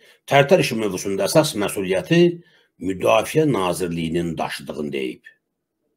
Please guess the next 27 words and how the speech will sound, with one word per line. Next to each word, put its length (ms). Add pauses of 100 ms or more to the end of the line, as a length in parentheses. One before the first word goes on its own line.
(300)
Yəni, 240 (560)
Xanlar 320
Vəliyev 320
köməkçi 320
deyib, 220
bu 60
da 120
başlayıbdı, 500 (720)
İqbal 320
Ağazadə 400
kimi 260 (300)
Xanlar 380 (100)
Vəliyev 400
müdafiə 320
eləyir. 260 (640)
Bildirib 400
ki, 160
Müdafiə 320
Naziri 480 (400)
kənarda 400
qalıb, 320 (160)
hamı 240
hərbi 320
prokurorun 480
istefasını 560
tələb 240
edir. 240